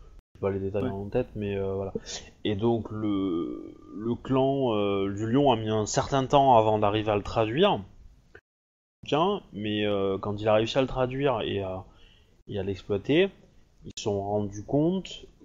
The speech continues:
Speaker 1: que c'était, euh, des choses, euh, enfin, des techniques très, très avancées, et que ça pouvait mettre en péril, euh, la sécurité de l'Empire si des gens qui maîtrisaient, euh, ces tactiques-là venaient à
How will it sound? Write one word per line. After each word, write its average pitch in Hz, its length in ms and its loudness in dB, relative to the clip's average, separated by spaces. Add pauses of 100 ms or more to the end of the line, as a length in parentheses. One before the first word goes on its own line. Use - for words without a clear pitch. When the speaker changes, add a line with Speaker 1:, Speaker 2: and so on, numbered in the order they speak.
(140)
Speaker 1:
que 104 200 -10
c'était, 101 460 -4
euh, 95 180 -4
des 92 140 -8
choses, 135 360 -4
euh, 95 920 -2
enfin, 90 320 -10
des 90 100 -12
techniques 107 420 -6
très, - 200 -6
très 104 260 -6
avancées, 101 500 0 (880)
et 92 120 -4
que 98 420 0
ça 98 160 -2
pouvait 92 320 -6
mettre 98 240 -2
en 98 80 -2
péril, 117 540 2
euh, 87 560 2
la 95 60 -4
sécurité 98 420 -6
de 92 40 -6
l'Empire 95 400 -2
si - 240 -12
des 95 140 -6
gens 117 240 0
qui 98 140 -12
maîtrisaient, 101 520 -4
euh, 95 220 -4
ces - 180 -14
tactiques-là - 520 -2
venaient 107 300 -6
à 104 220 -6